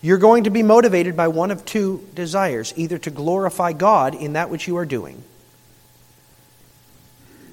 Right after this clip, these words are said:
or to glorify anyone or anything else. Either to honor and serve God or any other purpose. That's the only two.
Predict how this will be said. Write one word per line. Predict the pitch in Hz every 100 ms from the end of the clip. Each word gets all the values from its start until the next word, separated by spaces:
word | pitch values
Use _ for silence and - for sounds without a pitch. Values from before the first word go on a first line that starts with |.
| - - -
or | 135
to | 139
glorify | 139 156 151 143 143 135 139
anyone | 151 196 156 143
or | 139 123
anything | 131 143 139 135
else. | 107 87 - - - - _ _ _ _ _ _ _ _ _ _ _ _ _ _ _ _ _ _ _ _ _ _ _ _ _ _ - - - -
Either | 175 185
to | 180 196 -
honor | 175 233 254 254
and | 220 208
serve | - 240 240 247 180
God | 254 233 160 151 214 233 - - - - - - - - -
or | - 175 -
any | 175 208
other | 202 185 180
purpose. | - 180 - - - -
That's | - -
the | - 196
only | 233 220
two. | 254 240